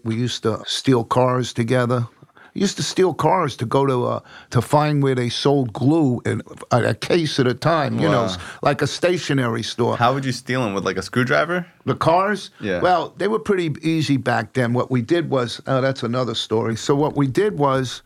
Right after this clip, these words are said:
Speaker 1: they'd be easy to open up. You'd go
Speaker 2: Mm-hmm.
Speaker 1: in with a screwdriver, open it up. And a lot of these cars back in the sixties, late fifties and sixties, the people would leave 'em on the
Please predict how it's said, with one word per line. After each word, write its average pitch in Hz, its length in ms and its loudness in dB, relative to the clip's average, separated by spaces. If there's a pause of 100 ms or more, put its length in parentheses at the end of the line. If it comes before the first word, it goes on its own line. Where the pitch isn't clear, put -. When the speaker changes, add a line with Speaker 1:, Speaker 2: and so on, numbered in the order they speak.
(360)
Speaker 1:
they'd 170 200 2
be 170 80 0 (200)
easy 127 200 2
to 113 100 2
open 113 320 0
up. 110 220 0
You'd 104 120 0
go 117 100 4
Speaker 2:
Mm-hmm. 117 160 2
Speaker 1:
in 117 120 0
with 113 140 0
a 110 80 0
screwdriver, 110 880 0
open 110 340 0
it 107 100 0
up. 113 220 2 (260)
And 147 140 4
a 139 60 4
lot 180 240 2
of 214 80 -2
these 180 180 0
cars 185 400 2
back 151 320 -2
in 143 100 2
the 135 200 -2 (100)
sixties, 139 840 -2 (240)
late 139 340 0
fifties 143 560 0
and 123 120 4
sixties, 135 680 0 (600)
the 147 140 2
people 202 400 2
would 151 180 2
leave 165 280 4
'em 156 120 4
on 143 140 4
the 135 160 2